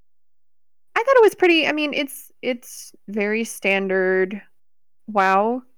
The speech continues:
stuff. Like, nothing about it feels particularly special at this stage. Um, it's exciting because it's new content right now, and I've been dying for new content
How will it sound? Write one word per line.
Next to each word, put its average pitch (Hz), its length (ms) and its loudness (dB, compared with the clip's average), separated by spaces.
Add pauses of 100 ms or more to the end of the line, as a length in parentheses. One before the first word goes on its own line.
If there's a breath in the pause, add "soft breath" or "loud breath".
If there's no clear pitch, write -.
(120)
stuff. - 960 -6
Like, - 240 -10
nothing 285 320 0
about 262 240 2
it - 100 -6
feels 208 240 -6
particularly 190 720 -6
special - 640 -8
at - 200 -12
this - 160 -14
stage. - 680 -16 (520 soft breath)
Um, 196 420 0
it's 240 180 -2
exciting 233 400 -2
because 254 300 -4
it's - 180 -14
new 202 420 -4 (220)
content 240 480 -4
right 294 180 2
now, 285 280 0
and 285 100 -2
I've 226 200 0
been 208 280 -2 (240)
dying 220 420 0
for 247 160 -6
new 202 240 -6
content 226 540 -6